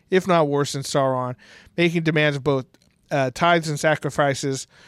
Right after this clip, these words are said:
for their dark rituals. It wouldn't have even had to involve those silly elves and dwarves at all, because they never went that far south. They could have, uh, made a Tolkien version of R R R, the, that cool, uh,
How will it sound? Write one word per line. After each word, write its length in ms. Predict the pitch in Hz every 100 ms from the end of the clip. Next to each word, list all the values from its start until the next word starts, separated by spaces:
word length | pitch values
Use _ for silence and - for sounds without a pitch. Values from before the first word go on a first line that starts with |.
| _
for 140 | - 143
their 120 | 135
dark 300 | 127 131 127
rituals. 460 | 127 - 117 113 -
It 120 | 165 151
wouldn't 280 | 175 180
have 200 | 165 147 -
even 300 | 175 160 156 _ -
had 240 | 156 156 151
to 80 | 143
involve 400 | 131 147 156 151
those 200 | 135 117
silly 500 | - - 165 156 143
elves 340 | 139 139 131
and 200 | 139 135
dwarves 440 | 131 139 139 131 131
at 80 |
all, 380 | 151 185 143 143 -
because 360 | - - 143 139
they 80 | 135
never 440 | 143 160 160 156 _ _ - - _ -
went 200 | 151 147
that 180 | 143 135
far 200 | 139 131
south. 320 | - 113 95 -
They 120 | 135
could 200 | - 147
have, 280 | 139 131 123 _ _ _ -
uh, 220 | 135 131
made 220 | 151 156
a 60 | 131
Tolkien 340 | 190 190 180
version 320 | 156 151 156 143 -
of 280 | 135 127 127
R 220 | 160 151 147
R 240 | 147 147
R, 220 | 131 131
the, 240 | 135 123 117 - -
that 160 | 131 -
cool, 300 | - 135 123
uh, 140 | 113